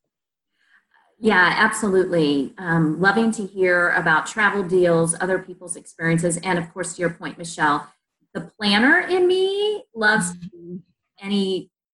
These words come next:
Speaker 1: tips or tricks about how to plan a, um, a better or more efficient trip.
Speaker 2: Mm-hmm.
Speaker 1: So in these conversations, sometimes I hear people share beliefs, their,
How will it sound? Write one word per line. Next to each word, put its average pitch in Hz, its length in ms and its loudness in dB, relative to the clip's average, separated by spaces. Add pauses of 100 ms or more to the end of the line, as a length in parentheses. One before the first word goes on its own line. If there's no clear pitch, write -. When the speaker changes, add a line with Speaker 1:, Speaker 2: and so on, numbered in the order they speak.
(140)
Speaker 1:
tips - 320 -6
or 202 60 -2
tricks - 540 -8
about 160 360 -2
how 180 100 -2
to 170 80 0
plan 160 360 -4
a, 143 260 -6 (100)
um, 151 480 -12
a 180 60 -10
better 165 320 0
or 156 120 -4
more 151 240 -2
efficient 123 460 -10 (120)
trip. - 840 -18
Speaker 2:
Mm-hmm. 160 280 -12 (300)
Speaker 1:
So 262 160 2 (300)
in 415 220 2
these 392 200 4
conversations, 170 1200 -2 (180)
sometimes 370 760 2
I 208 100 -2 (200)
hear 214 380 -2
people 202 720 -4 (300)
share 226 600 2 (100)
beliefs, 196 720 -2 (100)
their, 202 720 0